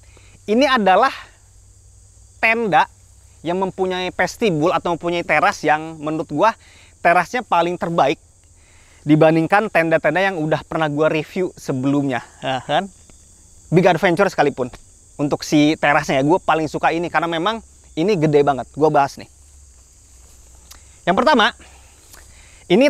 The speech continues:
teras dari Forester Enigma ini, lu bisa lihat sendiri, ini gede banget. Gua masuk nih sini nih. Ini gede ya, untuk ruangannya gede. Dan memang untuk si panjangnya di sini nih, untuk panjang dari teras ini, dari sini sampai depan situ,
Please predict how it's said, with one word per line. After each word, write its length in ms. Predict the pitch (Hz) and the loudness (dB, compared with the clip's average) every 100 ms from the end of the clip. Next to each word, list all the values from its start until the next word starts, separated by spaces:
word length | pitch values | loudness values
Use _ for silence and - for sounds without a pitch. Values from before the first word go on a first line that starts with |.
| - | 0
teras 480 | - 247 240 233 - | 0 2 4 2 0
dari 800 | 180 190 202 202 202 202 202 202 - - - | 4 6 6 6 6 6 4 0 -6 -20 -2
Forester 480 | 180 190 175 - | 2 2 2 0
Enigma 400 | 190 190 190 196 | 0 0 0 0
ini, 320 | 170 170 269 - | 0 0 -2 2
lu 80 | |
bisa 240 | 185 190 156 | 2 4 2
lihat 160 | 139 - | 0 -2
sendiri, 280 | 143 131 156 | -6 -4 -4
ini 200 | 165 190 | -2 0
gede 320 | 139 143 151 | 0 2 2
banget. 240 | 135 135 - - - - - | 2 -4 -8 -20 -20 -20 -4
Gua 80 | 151 | 0
masuk 240 | 156 - 151 | 0 -2 -6
nih 80 | 170 | -10
sini 120 | 151 160 | -8 -10
nih. 60 | 160 - - - - | -12 -20 -20 -20 -6
Ini 80 | 175 | -2
gede 180 | 156 151 175 | 2 2 2
ya, 60 | - _ - | -2 _ -16
untuk 360 | 139 156 151 151 | -4 0 2 0
ruangannya 400 | 151 147 165 160 135 | 0 -2 -2 -4 0
gede. 240 | 156 196 - - - - _ 156 | 0 -2 -12 -20 -20 -20 _ 2
Dan 160 | 240 | 4
memang 320 | 262 180 233 | 4 4 2
untuk 320 | 240 214 226 - | 2 0 -2 -2
si 80 | |
panjangnya 720 | 220 214 214 214 220 208 208 214 | -2 2 2 4 4 2 0 -2
di 80 | |
sini 160 | 202 202 | -2 -2
nih, 160 | 240 214 - - - - - | -4 -8 -20 -20 -20 -14 -6
untuk 240 | 180 - - | -6 -4 -2
panjang 400 | 180 175 190 190 | 0 2 0 2
dari 640 | 180 185 180 180 175 175 - - | 2 2 2 0 -2 -4 -8 -4
teras 360 | 180 190 196 156 | 2 2 0 -6
ini, 240 | 147 202 - - - - _ _ _ - | -8 -10 -16 -20 -20 -20 _ _ _ -10
dari 240 | - 175 | -2 0
sini 240 | - 165 185 | 0 -2 0
sampai 320 | 165 160 165 | -2 -2 -2
depan 400 | 156 - 160 160 | -2 -2 -2 -2
situ, 320 | 277 - 147 | -10 -8 -10